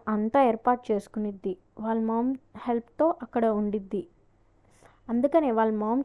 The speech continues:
చెప్పగానే కేసు కూడా వాపస్ తీసుకుంటుంది. అన్నీ గుర్తు తెచ్చుకొని చాలా బాధపడుతుంది చిత్ర. ఇంతకీ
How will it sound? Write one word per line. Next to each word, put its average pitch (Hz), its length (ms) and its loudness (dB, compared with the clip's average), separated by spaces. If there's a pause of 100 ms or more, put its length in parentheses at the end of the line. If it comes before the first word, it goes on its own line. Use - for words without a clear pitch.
చెప్పగానే 247 560 -2 (880)
కేసు 240 260 2
కూడా 247 220 2
వాపస్ 240 480 -2
తీసుకుంటుంది. 190 760 -6 (140)
అన్నీ 226 260 0
గుర్తు 294 300 -2
తెచ్చుకొని 285 460 0
చాలా 214 180 0
బాధపడుతుంది 226 680 -2
చిత్ర. - 380 -10 (580)
ఇంతకీ 381 480 2